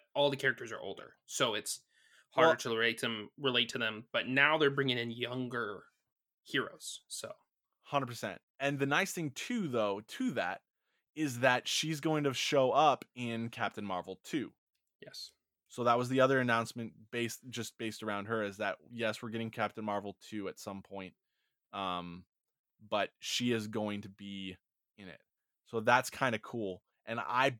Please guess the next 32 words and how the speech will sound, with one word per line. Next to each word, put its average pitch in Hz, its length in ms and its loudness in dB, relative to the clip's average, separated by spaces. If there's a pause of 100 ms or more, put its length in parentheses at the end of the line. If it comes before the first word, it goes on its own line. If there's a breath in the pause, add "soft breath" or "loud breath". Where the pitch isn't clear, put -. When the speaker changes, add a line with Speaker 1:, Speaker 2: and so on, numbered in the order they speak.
Speaker 2:
bet 151 360 -2
you, 104 420 -10
now 113 140 -2
that 127 120 -2
I 120 40 -6
think 151 220 -12
about 95 280 -4
it, 95 160 -10 (640)
I 117 160 0 (180)
bet, 156 380 4 (300)
like, 101 240 -6
the 113 180 -10
end 131 180 0
of 147 80 2
that 120 160 4
first - 420 -4
season 143 540 -2 (220)
is 123 180 -6
when 120 200 0
she's 127 240 -2
gonna 123 160 0
get 117 120 -2
her 104 80 -4
costume, 110 540 -2
but 113 100 -4
she's 113 240 -6
not 110 320 0
gonna 120 140 -4
actually 104 440 -4
be 107 160 -8
called 101 520 -2
Cap-, 101 300 -6